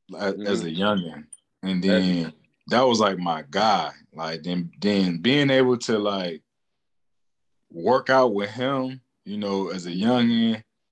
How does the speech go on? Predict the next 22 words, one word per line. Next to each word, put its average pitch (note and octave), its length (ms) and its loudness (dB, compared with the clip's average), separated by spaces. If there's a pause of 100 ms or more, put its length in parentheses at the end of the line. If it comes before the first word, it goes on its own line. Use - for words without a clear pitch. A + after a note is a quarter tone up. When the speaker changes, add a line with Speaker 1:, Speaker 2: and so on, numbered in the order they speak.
(300)
Speaker 1:
you G2 120 -6
know G#2+ 60 -4
what G#2 60 -6
I'm F#2+ 60 -6
saying, G#2 720 -4 (380)
and F2 680 -2 (840)
connect A2 480 2
with B2 200 -2
him. C3 400 -2 (680)
Speaker 2:
Mm-hmm. G2 140 -16
Speaker 1:
Um, F#2 720 -8 (1200)
you A2+ 120 4
know, F#2+ 220 2
it, A#2+ 200 0
it's C#3+ 220 2
crazy, G3 360 2
bro, C3+ 220 0
'cause G#2 340 -6
Reese D#3+ 300 -4
had A2 200 -2
went A#2+ 220 -4
to, G2 340 -6